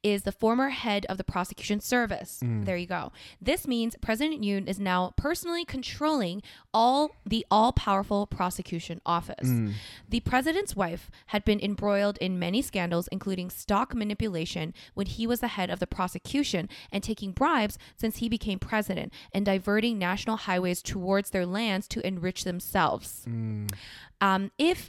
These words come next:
Speaker 1: all of these were properly investigated, there's a good chance he'll be impeached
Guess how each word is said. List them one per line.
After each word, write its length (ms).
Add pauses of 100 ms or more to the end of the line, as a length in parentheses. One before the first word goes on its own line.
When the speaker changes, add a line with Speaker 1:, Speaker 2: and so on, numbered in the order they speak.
(120)
Speaker 1:
all 200
of 120
these 240
were 100
properly 540
investigated, 720
there's 160
a 60
good 240
chance 340 (180)
he'll 220
be 180
impeached 640